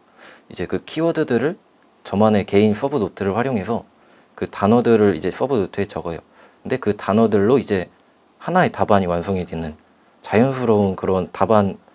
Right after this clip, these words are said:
작성을 잘 유도해 주시는 능력이 정말 탁월하십니다. 그리고 이제 박재열 교수님 같은 경우는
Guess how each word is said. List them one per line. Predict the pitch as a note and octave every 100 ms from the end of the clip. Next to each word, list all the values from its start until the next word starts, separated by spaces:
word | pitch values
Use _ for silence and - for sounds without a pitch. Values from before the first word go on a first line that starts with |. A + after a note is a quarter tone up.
| _ -
작성을 | - - G2+ F#2+ F2+ F2 - _ _ _
잘 | - F#2+
유도해 | F#2 F#2+ G2+
주시는 | F2 E2+ F2 D#2+ - _ _ _ _ _ -
능력이 | F2+ F2 F2 - _ _
정말 | F2 E2
탁월하십니다. | - A#2+ G#2 G#2 A2+ - - _ _ _ _ _ _ _ _ - - - - _
그리고 | G#2 G2 G#2
이제 | G2 G2
박재열 | - G#2 - D#3 D#3 C3+
교수님 | B2 B2 A2
같은 | G2+ G#2
경우는 | G#2 G2 F2+ F2 E2+